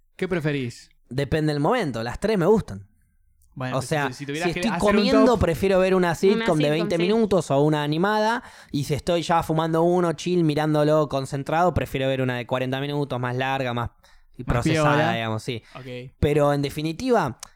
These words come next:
Speaker 2: ponele, me gustó tanto Breaking Bad como me gustaba Parks and Recreation, como me gustan Los Simpson.
Speaker 1: O sea, te, tenés,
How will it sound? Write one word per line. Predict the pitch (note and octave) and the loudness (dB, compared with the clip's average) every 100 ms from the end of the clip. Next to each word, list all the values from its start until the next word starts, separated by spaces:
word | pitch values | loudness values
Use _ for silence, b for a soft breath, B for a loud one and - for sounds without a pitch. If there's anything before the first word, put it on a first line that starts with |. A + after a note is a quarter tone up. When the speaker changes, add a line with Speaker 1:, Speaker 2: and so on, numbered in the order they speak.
| B - | B -2
Speaker 2:
ponele, | D3 D3+ C#3 | 0 0 0
me | C#3 | 2
gustó | C#3+ C3+ G3+ | 2 2 0
tanto | G3+ G3+ F#3+ E3+ | 0 -2 2 2
Breaking | F3+ F3 E3 D#3+ | 2 0 -2 0
Bad | G#3+ A3+ F#3+ _ | 0 0 -6 _
como | G3 G#3+ G#3+ E3+ | 0 2 2 2
me | D3 | 4
gustaba | D#3+ D#3 F#3 F3+ E3+ D#3 D3 | 2 2 0 2 2 0 0
Parks | E3+ E3+ - | -2 -2 -4
and | C#3+ | -4
Recreation, | D3 F3+ A3 - F#3 | -4 -6 -6 -4 -4
como | D#3+ F#3+ G3+ F3+ | 0 2 2 2
me | D3+ | 2
gustan | D#3+ D#3+ C#3+ | 2 0 -2
Los | C3+ | -2
Simpson. | A3+ C#3 G#2 F#2 _ _ _ b b b - | -4 -6 -10 -14 _ _ _ b b b -12
Speaker 1:
O | B2+ | -10
sea, | C#3 E3 G3+ D#3 | -4 0 0 -4
te, | D3 C#3 C3+ | -8 -10 -10
tenés, | C3+ D3+ F3+ - | -10 -6 -8 -8